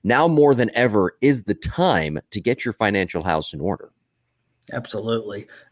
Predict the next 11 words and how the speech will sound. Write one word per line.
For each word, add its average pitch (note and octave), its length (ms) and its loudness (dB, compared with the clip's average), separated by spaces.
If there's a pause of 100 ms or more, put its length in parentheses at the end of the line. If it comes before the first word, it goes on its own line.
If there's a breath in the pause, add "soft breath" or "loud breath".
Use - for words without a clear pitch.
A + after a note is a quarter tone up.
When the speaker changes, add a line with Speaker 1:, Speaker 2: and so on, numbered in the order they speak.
(120)
Speaker 2:
It, C3 300 -12
we've D3 240 -2
preached D3 320 0
this A#2 200 -2
for, G2 400 -8 (380)
I G2 100 -4
don't F#2+ 140 -8
know F#2+ 100 -6
how A#2 220 -2
many A2 160 -2
months, F#2+ 440 -10